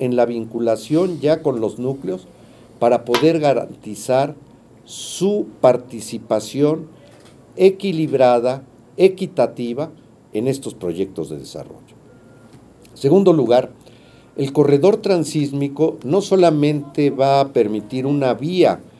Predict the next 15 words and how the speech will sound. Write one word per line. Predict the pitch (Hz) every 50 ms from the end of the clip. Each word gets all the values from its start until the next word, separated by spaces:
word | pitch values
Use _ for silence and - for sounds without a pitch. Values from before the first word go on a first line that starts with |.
| - - - - - -
rápida | - - 127 139 143 143 143 135 117 110 110 113 110 107
de | 95 95
comunicación | - 101 95 95 101 101 101 98 - 107 98 95 - - 117 120 127 - - - - - - - -
entre | 85 90 87 90 - 90 95
los | 85 90 92 90 -
dos | 120 131 131 131 -
océanos, | 113 - - - 117 113 110 110 110 123 123 117
aprovechando | - 80 - 87 90 90 92 92 - 117 113 120 120 107 95 - - - - - - - - -
la | 87 95 98 98
parte | - 127 131 104 90 127
más | 110 110 120 123 -
angosta | 117 113 107 92 104 120 120 120 - 117
de | 107 92
nuestro | 90 85 - - - 90 87
territorio, | - 87 82 85 87 87 - - 95 95 92 95 117 156